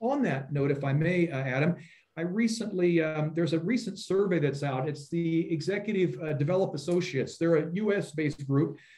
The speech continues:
but they recently surveyed over a thousand companies, mid-sized, large organizations, about leadership. And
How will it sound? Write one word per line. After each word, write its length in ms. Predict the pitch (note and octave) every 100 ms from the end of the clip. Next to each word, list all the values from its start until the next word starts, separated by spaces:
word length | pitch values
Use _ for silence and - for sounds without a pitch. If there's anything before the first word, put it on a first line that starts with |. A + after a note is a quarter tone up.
| _
but 120 | G3 G3
they 80 |
recently 540 | G3+ G#3 C#4 B3+ G#3+ F3+
surveyed 500 | - F#3+ G3 D#3 D3+
over 300 | F3+ E3+ E3
a 60 |
thousand 520 | D3 G3 G#3 A3+ G#3+ F3+
companies, 520 | F3 F3 D3+ B2+ A#2+
mid-sized, 540 | F3 F#3 F3 E3+ E3+
large 360 | E3 E3+ E3 D#3+
organizations, 800 | D#3+ D3 C#3+ C#3 D3 C#3+ C3+ C#3
about 300 | C3+ C3+ C#3+
leadership. 460 | D#3+ D3 - C3
And 180 | E3+ D#3